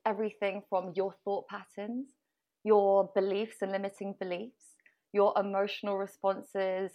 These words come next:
and triggers, your attachment styles in relationships, all of that data is essentially stored in your subconscious mind. It's almost like a memory bank. But that subconscious mind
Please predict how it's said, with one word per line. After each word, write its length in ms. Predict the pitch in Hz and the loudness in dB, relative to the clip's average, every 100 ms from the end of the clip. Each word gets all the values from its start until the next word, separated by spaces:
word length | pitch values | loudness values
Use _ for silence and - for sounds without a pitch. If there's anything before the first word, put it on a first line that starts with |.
| - | -4
and 180 | 185 180 | -4 -4
triggers, 580 | - 185 180 185 262 277 _ _ _ _ - | -2 -2 0 -2 -2 -8 _ _ _ _ 2
your 140 | 208 | 2
attachment 560 | 202 208 220 - 208 - | 4 2 2 2 -8 -6
styles 400 | - 196 196 190 | 2 4 4 2
in 100 | 190 | -2
relationships, 920 | 180 185 240 - 202 - 180 - _ _ _ _ _ _ - | 0 0 -2 -6 -12 -8 -10 -10 _ _ _ _ _ _ -2
all 260 | 262 285 | 2 2
of 100 | 302 285 | 2 0
that 180 | 240 233 - _ | 0 0 -2 _
data 560 | 220 233 226 196 147 - _ _ _ _ | 2 2 0 -2 0 -2 _ _ _ _
is 80 | 214 | 0
essentially 540 | 208 208 240 233 - 202 | 0 6 4 4 -4 -6
stored 480 | - - 233 226 | -6 4 6 8
in 140 | 220 196 | 6 0
your 100 | 190 | -2
subconscious 600 | - 190 - 185 - 175 | -2 -4 -2 -6 -6 -8
mind. 360 | 190 185 - 170 | -4 -2 -2 -4
It's 100 | 196 | -2
almost 160 | 214 220 | -2 -2
like 140 | 220 | -4
a 40 | |
memory 420 | 190 190 190 180 170 | 2 2 2 -2 0
bank. 280 | - - - - - _ _ _ - | 0 0 -10 -16 -20 _ _ _ 2
But 140 | 220 - _ _ 185 | 2 0 _ _ 4
that 200 | 247 262 | 4 6
subconscious 560 | 247 226 - 277 202 - | 0 -2 -4 -6 -8 2
mind 520 | 226 220 - 190 - | 6 6 4 -4 -8